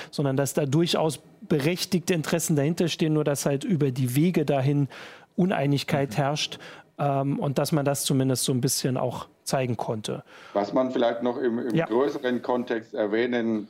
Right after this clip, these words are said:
Speaker 3: sollte, ist natürlich, dass, äh, U-, Urheberrechtsreformen, eigentlich sollte ja das Urheberrecht mal wieder ans Internet angepasst
Speaker 1: Mhm.
Speaker 3: werden. Ähm, jetzt sieht's eher genau andersrum
Speaker 1: Ah,
Speaker 3: aus.
Speaker 1: mhm, stimmt, ja.
Speaker 3: Also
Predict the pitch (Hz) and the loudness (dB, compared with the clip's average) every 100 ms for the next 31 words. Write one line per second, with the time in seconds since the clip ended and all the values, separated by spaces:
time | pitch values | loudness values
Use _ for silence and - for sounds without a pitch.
0 | 95 104 120 143 143 98 98 - 113 - | -2 0 2 0 0 -2 -2 -4 -6 -4
1 | 113 117 113 107 - _ _ _ - 107 | -4 -2 -2 -4 -8 _ _ _ -2 0
2 | 113 - - 113 107 107 110 - - - | 0 -6 -6 -2 0 0 -4 -10 -16 -10
3 | - - - - 156 156 135 117 127 123 | -10 -8 -4 2 4 4 2 2 0 -4
4 | - 113 - 123 131 110 104 101 - 98 | -2 -2 2 0 2 0 -2 -4 -4 -2
5 | 123 139 127 127 120 117 113 113 139 143 | -2 -2 -2 0 2 2 0 0 0 2
6 | 120 113 117 117 - 113 113 117 107 101 | 2 2 0 -2 0 0 2 2 0 0
7 | - 143 - 202 196 214 294 220 - 170 | -2 0 2 2 0 -2 0 -2 0 0
8 | 147 147 85 82 - - - _ _ _ | 2 2 2 2 0 -6 -10 _ _ _
9 | - 117 107 104 117 - - 110 120 117 | -6 -2 0 2 0 -4 -6 -4 -2 -2
10 | - - 120 110 - - - 107 98 127 | -2 -2 0 2 0 -2 0 2 2 0
11 | 165 135 - 135 185 156 87 - 160 139 | 0 0 0 0 0 0 0 -2 0 2
12 | 139 - 156 120 147 135 - - _ - | 0 0 -2 -2 -2 -4 -6 -18 _ -2
13 | 113 113 117 113 107 | 0 2 2 2 0